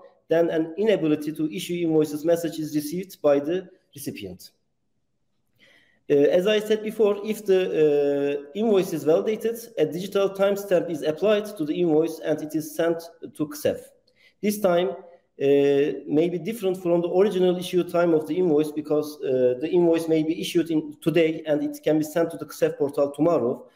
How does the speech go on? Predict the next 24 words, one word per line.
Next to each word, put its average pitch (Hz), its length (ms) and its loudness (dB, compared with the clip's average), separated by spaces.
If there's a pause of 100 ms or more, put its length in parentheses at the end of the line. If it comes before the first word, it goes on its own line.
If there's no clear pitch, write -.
(240)
So 165 440 2
the 156 280 0
time 170 200 2
step, 160 380 -2 (100)
uh, 170 60 -6 (180)
in 151 80 2
the 147 80 2
ksef 160 420 -2
may 151 160 2
be 147 120 -2
different 160 400 -4
from 151 260 2
the 156 160 -4
issue 160 320 -2
time 151 220 2
of 147 100 -2
the 165 80 -8
invoice. 156 540 0
So 156 100 2
this 147 220 -4
is 143 40 -8
not 160 200 0
a 147 40 -4
problem, 139 460 -2